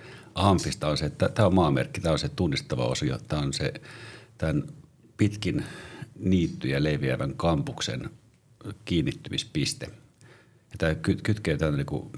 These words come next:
tän o-, o-, opiskelun ja tiedon välittämisen tietenkin antiikin Kreikkaan ja amfiteattereihin ja, ja semmoisen, niinku, länsimaisen sivistyksen tiedon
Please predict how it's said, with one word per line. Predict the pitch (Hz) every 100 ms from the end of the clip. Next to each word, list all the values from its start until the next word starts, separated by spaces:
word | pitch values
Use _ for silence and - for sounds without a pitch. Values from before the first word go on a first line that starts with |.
| - - - - -
tän | 85
o-, |
o-, | - 90 92 -
opiskelun | 101 98 - 85 71 69 - - -
ja | 71
tiedon | - 90 71 69
välittämisen | 78 73 - 62 62 -
tietenkin | - - - - - - - - -
antiikin | 87 - 95
Kreikkaan | - 160 - - 123 117
ja | - - -
amfiteattereihin | 143 - - - - - - -
ja, | - - - -
ja | - - - - - -
semmoisen, | - - - 65
niinku, | - - - - - - - _ -
länsimaisen | 82 78 123 69 69
sivistyksen | 82 - - - -
tiedon | 62 58 -